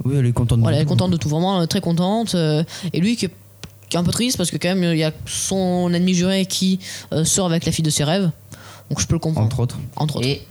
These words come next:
Speaker 1: elle va, ils vont presque s'embrasser à ce moment-là. Elle va lui dire : «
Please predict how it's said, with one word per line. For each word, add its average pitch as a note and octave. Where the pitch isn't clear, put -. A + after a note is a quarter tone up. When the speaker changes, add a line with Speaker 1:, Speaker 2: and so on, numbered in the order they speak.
Speaker 1:
elle A#2
va, A#2+
ils A#2+
vont C3
presque E3
s'embrasser D#3
à D#3+
ce C#3+
moment-là. C3
Elle C3+
va B2
lui B2
dire : « C3